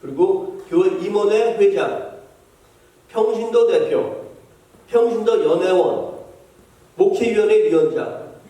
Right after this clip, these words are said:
그리고 재단이사회 이사장, 재산관리위원회, 그리고 그 재무서기, 영어로 하면 파이낸셜 세크리터리라고 해요.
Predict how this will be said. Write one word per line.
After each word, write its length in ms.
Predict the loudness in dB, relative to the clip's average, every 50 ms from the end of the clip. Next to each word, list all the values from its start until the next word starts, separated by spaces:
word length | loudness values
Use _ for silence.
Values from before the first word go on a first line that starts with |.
| -20 -20 -20 _ _
그리고 640 | -14 -10 -4 0 2 2 2 2 0 -4 -6 -10 -12 -6
재단이사회 840 | -2 0 2 2 2 0 0 0 -2 -2 -2 -2 0 0 0 0 0
이사장, 440 | -4 -4 -6 -4 -4 -4 -4 -6 -2
재산관리위원회, 1120 | -2 0 2 2 2 2 0 0 0 0 0 0 0 -2 -4 -4 -4 -6 -8 -10 -14 -18 -20 -20 -20 _ _ _ -4
그리고 600 | 0 0 2 2 2 0 -2 -2 -6 -12 -14 -16 -20 -20 -20 -20 _ _ -20 -20 -20 _ _ -20 -20 _ _ -8
그 560 | -4 0 0 0 0 0 -2 -2 -4 -6 -8 -14 -18 -20 -20 -20 _ _ _ _ _ _ _ _ _ _ _ _ _ _ _
재무서기, 960 | -10 -4 0 0 0 0 0 -2 -2 -2 -4 -6 -8 -8 -8 -10 -10 -12 -14 -18 -20 -20 -20 -20 -20 _ _ _ _ -20 _ _ _ _ _ _ 0
영어로 320 | 2 2 4 4 2 2
하면 320 | 2 0 0 -2 -4 -8 -8 -10 -14 -16 -6
파이낸셜 580 | -2 -2 0 2 2 2 2 2 2 2 0 0
세크리터리라고 800 | 0 -2 -4 -4 -4 -6 -6 -4 -4 -2 -2 -2 -2 -4 -4 -4
해요. 240 | -4 -4 -6 -6